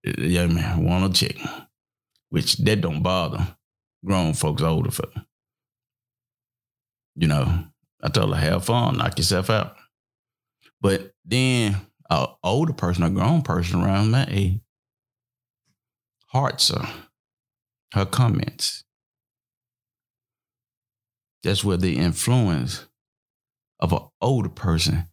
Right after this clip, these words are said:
that goes down to the mind of a young person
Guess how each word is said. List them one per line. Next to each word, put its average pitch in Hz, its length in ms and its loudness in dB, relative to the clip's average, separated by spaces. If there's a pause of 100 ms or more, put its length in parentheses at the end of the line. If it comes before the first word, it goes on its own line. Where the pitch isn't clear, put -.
(260)
that - 80 -4
goes 92 360 0
down 90 320 0
to - 120 0
the 85 80 0
mind 87 600 2 (2000)
of 92 120 0
a 92 80 2
young 101 360 2
person 76 600 0